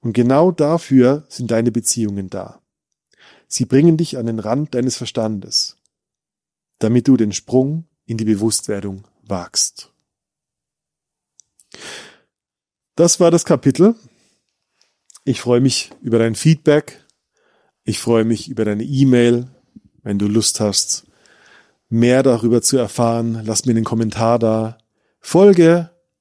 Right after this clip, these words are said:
dem Podcast auf deiner Plattform, egal ob du bei Spotify bist oder Apple Podcasts. Gib mir eine fünf-Sterne-Bewertung, wenn's dir gefallen hat. Und ich freue mich auf die nächsten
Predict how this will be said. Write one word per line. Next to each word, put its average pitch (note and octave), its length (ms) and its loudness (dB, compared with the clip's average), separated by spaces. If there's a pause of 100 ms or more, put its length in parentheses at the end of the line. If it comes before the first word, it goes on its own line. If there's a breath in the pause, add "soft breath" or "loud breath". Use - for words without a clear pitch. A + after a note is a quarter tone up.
(380)
dem A#2 140 2
Podcast B2+ 600 -2
auf A#2+ 140 -8
deiner A2+ 220 -2
Plattform, A#2 680 -2 (340)
egal - 180 -2
ob G#2+ 80 -8
du - 80 -20
bei A2 120 2
Spotify B2 580 0
bist A2+ 240 -4
oder G#2 160 -6
Apple A#2 180 -4
Podcasts. A2 680 -4
Gib G3+ 140 0
mir F#3+ 60 2
eine D3+ 100 6
fünf-Sterne-Bewertung, G2+ 880 -2
wenn's G2 180 -8
dir G2 120 -8
gefallen F#2+ 440 -6
hat. G#2+ 180 -6 (720 loud breath)
Und D3+ 180 4
ich D#3+ 100 0
freue D3 220 0
mich F3 260 0
auf D3 200 -4
die D3 100 2
nächsten D#3+ 720 2